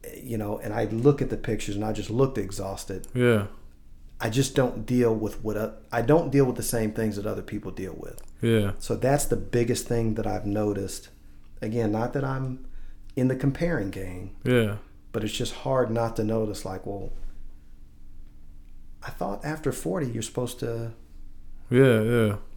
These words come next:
Speaker 1: I thought at some point you're supposed to do, I thought everyone felt this way at this age, but, so I think that's the biggest thing that I've noticed is all the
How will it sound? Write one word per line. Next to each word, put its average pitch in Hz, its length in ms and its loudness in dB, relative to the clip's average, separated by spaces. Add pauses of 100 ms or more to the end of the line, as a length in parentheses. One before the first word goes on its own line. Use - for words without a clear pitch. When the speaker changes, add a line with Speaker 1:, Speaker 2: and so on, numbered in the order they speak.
(140)
Speaker 1:
I 139 80 2
thought 175 240 2
at 160 120 2
some 147 220 2
point 160 360 2
you're 117 100 -2
supposed - 520 -6
to 123 80 -4
do, 120 640 -4 (680)
I 139 60 -4
thought 170 240 2
everyone 123 480 4
felt 101 340 -2
this 104 240 -8
way 101 240 -4
at - 160 -8
this 101 220 -8
age, 95 500 -10
but, 110 440 -8 (840)
so 120 340 2
I - 40 0
think 156 220 6
that's 139 180 6
the 120 80 0
biggest 110 320 0
thing 104 200 0
that 95 100 0
I've - 260 6 (320)
noticed 113 460 0
is 107 100 -6
all 123 240 4
the 120 280 2